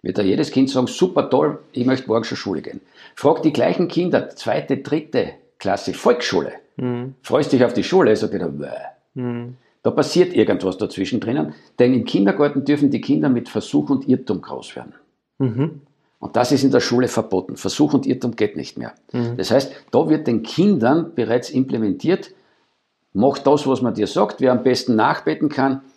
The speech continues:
Speaker 1: der wird die besten Noten bekommen.
Speaker 2: Mhm.
Speaker 1: Versuch und Irrtum endet in schlechten Noten. Und da nimmt man den Leuten schon sehr viel Motivation weg.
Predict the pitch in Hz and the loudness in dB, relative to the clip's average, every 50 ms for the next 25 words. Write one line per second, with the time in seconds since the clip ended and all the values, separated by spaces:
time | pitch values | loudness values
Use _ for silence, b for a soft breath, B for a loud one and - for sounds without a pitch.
0 | b b b - 113 123 120 117 110 - 135 - 107 98 101 - - 123 110 113 | b b b 0 2 2 4 2 0 0 0 0 0 0 -2 -2 -2 0 2 4
1 | 123 120 120 110 92 98 95 - - 82 85 80 73 - B B B 120 113 113 | 4 2 2 0 -4 -4 -4 -6 -6 -8 -8 -8 -10 -12 B B B -12 -10 -10
2 | 113 113 - - 123 120 - 147 156 - 127 123 107 113 139 170 - - 202 196 | -10 -12 -4 -2 0 0 2 2 2 4 4 2 2 2 2 2 2 2 2 2
3 | 196 - - - - - 113 120 139 143 165 143 - 135 127 131 - 107 101 107 | 2 2 -2 -6 -8 -4 -2 0 0 2 0 -2 -2 -2 -4 -2 0 0 -2 -2
4 | - - 131 117 104 87 78 - - - - _ _ b b b b b 110 110 | 0 0 0 0 0 -2 -4 -8 -12 -20 -20 _ _ b b b b b -2 2
5 | - 147 180 185 180 196 196 190 180 160 160 - 147 135 117 117 139 143 151 135 | 2 4 4 4 2 2 0 0 -2 -2 0 0 0 2 2 2 0 0 -2 -6
6 | - 143 131 - - 113 120 127 - - 131 123 117 113 113 - 117 117 113 113 | -4 -6 -6 -4 -2 -2 -2 -2 -2 -2 -2 0 0 0 -2 -4 -4 -6 -6 -6
7 | - 104 101 110 117 107 101 107 92 - - - | -4 -6 -4 -4 -4 -2 -2 -2 -2 -4 -8 -18